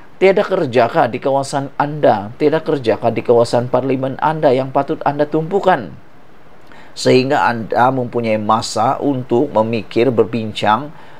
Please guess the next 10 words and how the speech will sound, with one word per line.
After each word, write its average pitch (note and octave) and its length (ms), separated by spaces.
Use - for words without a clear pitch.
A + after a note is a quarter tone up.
berkomplot B2+ 800
untuk C#3 320
jatuhkan D3 560
kerajaan D3+ 560
pula. F#4+ 380
Ah, E2+ 480
itulah A#2 560
yang F2+ 240
kita G#2+ 320
fikir-fikirkan. C#3+ 1120